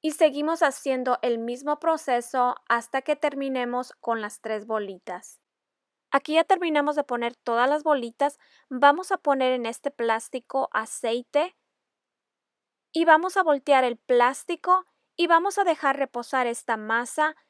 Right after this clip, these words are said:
de treinta minutos a una hora. Para el glaseado vamos a necesitar una yema de huevo grande, tres cucharaditas de leche. Vamos a mezclar todo esto muy bien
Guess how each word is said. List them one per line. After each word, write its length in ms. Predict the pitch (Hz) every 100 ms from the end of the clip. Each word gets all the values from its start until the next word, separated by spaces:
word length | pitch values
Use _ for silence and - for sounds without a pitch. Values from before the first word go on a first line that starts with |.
| _
de 120 | 262
treinta 360 | - 285 285 349
minutos 680 | 349 320 269 262 269 269 - -
a 140 | 233
una 340 | 220 226 233
hora. 440 | 220 190 185 165 - _ _ _ _
Para 240 | 285 320
el 100 | 359
glaseado 680 | 349 370 359 294 262 254 294
vamos 320 | 277 247 254
a 60 | 269
necesitar 800 | 240 233 240 254 - 277 302 -
una 300 | - 294 330
yema 400 | 311 254 254 262
de 120 | 269
huevo 420 | 220 226 233 220 202
grande, 600 | 226 214 220 233 339 403 _ _ _ _ _ _ _ _ _ _ _ _
tres 240 | - 320 330
cucharaditas 920 | 392 - 311 247 240 233 240 233 - _
de 220 | 240 233
leche. 640 | 220 220 220 214 294 330 - _ _ _ _ _ -
Vamos 260 | 302 349
a 80 | 381
mezclar 380 | 311 - 285 277
todo 240 | 277 254
esto 260 | 247 - 240
muy 200 | 233 226
bien 280 | 277 294